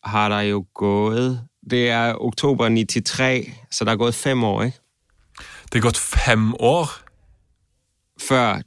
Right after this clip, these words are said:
Speaker 1: selvfølgelig efterforsker de det i mellemtiden også, det er klart.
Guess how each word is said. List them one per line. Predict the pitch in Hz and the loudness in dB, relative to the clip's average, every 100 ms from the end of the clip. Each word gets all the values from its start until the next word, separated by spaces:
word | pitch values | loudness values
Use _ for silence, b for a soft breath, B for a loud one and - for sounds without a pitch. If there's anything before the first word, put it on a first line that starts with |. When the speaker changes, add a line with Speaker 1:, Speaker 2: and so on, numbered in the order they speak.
| _ _ 110 | _ _ -2
Speaker 1:
selvfølgelig | 127 117 143 151 156 - | 0 2 2 4 2 0
efterforsker | 147 156 131 - 120 117 113 | -2 0 -2 2 2 2 0
de | 107 | 0
det | 98 113 123 117 _ _ _ _ _ - | 0 0 0 -6 _ _ _ _ _ 0
i | |
mellemtiden | 110 101 117 127 - 98 | 2 4 2 0 0 0
også, | 95 107 - - | 0 0 -2 -2
det | 117 | -4
er | |
klart. | - 117 101 | 0 0 0